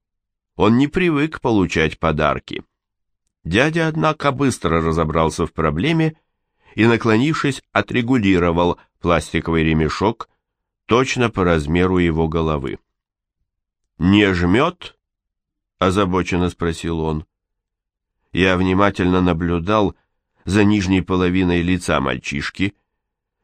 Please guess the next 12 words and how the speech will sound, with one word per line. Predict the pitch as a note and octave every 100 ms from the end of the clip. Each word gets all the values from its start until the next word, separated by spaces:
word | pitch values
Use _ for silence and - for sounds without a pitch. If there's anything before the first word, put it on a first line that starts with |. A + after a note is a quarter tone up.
| -
но | E2+
его | E2+ G2+ A#2
губы | C3+ D3 C#3
не | B2
выразили | A#2+ C3+ C3 A#2 A#2 A2+
никаких | G#2 A2+ - A2 - D2+ D#2
эмоций. | D2 D2 D2 - D#2 D#2+ - _ _ _ _ _ _ _
Он, | - F#3+
однако, | F3+ D#3 E3 D#3+ D3
не | B2+
удержался, | B2 A2+ G#2 F#2 B2+ C3+ -
чтобы | D#2 E2+ E2 E2+